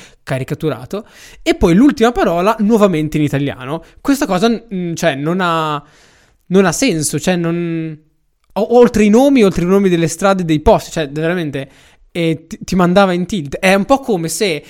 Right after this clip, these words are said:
eh, venissero a girare una produzione romana a Rimini e su cinque pa-, su, su una frase di cinque parole, la prima e l'ultima sono dette in, eh, romanesco.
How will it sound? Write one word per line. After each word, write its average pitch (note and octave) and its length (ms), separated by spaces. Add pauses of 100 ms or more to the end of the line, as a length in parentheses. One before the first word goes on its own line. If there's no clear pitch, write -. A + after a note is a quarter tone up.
(180)
eh, F3+ 600
venissero F#3+ 400
a E3+ 40
girare D3+ 640 (200)
una F#3 160
produzione A3 520
romana D3+ 680
a E3+ 240
Rimini A#3+ 520 (300)
e F#3+ 240
su G#3+ 240
cinque A3+ 380
pa-, A3+ 180
su, - 180
su G#3 120
una G3+ 80
frase C4 160
di F#3+ 80
cinque B3 300
parole, C4+ 520 (220)
la G#3 180
prima A#3 480
e D#4 40
l'ultima B3+ 420
sono C4 180
dette F#3+ 260
in, F#3 360
eh, E3 720
romanesco. E3+ 720